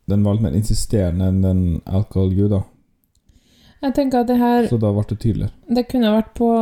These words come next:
Speaker 2: norske hitlister, og at den, eh, burde være på rumenske hitlister. Den var fin, den var godt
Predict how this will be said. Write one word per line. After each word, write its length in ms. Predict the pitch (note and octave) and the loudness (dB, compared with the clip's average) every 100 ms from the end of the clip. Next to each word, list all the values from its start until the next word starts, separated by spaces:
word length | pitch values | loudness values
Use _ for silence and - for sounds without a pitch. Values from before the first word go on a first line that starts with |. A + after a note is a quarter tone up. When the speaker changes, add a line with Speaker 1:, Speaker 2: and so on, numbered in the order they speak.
| A3+ A3 - | 2 0 -2
Speaker 2:
norske 380 | A#3 A#3+ - A3 | 2 2 0 0
hitlister, 560 | A3 B3 C4 - B3 C#4+ - - _ - | 0 0 -4 -2 -2 -2 -6 -20 _ -2
og 200 | A3+ A3+ | 0 0
at 180 | A3+ - | 0 0
den, 340 | A#3 A3+ A3+ | 4 4 6
eh, 380 | A3+ A3 G#3+ G#3 G#3 | 4 4 4 2 2
burde 320 | G#3+ G3+ F#3 F3 | 2 0 -2 0
være 280 | F#3+ G3 G3+ - | 0 0 0 0
på 100 | G#3+ G#3 G3+ G3+ G3 F#3 F#3+ | 0 2 2 2 2 2 2
rumenske 640 | G#3 G3+ F#3+ F#3 - - | 2 2 0 -2 -4 -2
hitlister. 600 | A3 C#4 - A#3+ - C#4+ E4 _ _ _ _ _ _ _ A#3 | 0 0 0 -4 -2 -4 -6 _ _ _ _ _ _ _ -2
Den 120 | G#3+ | 2
var 260 | G#3+ G#3 | 2 2
fin, 500 | G3+ - B3+ C4+ D4 - | -2 -2 0 0 -2 -2
den 200 | A3+ A3+ | 0 2
var 240 | A3+ A3 G#3+ G#3+ | 2 2 0 -4
godt 220 | A#3 - | -6 -8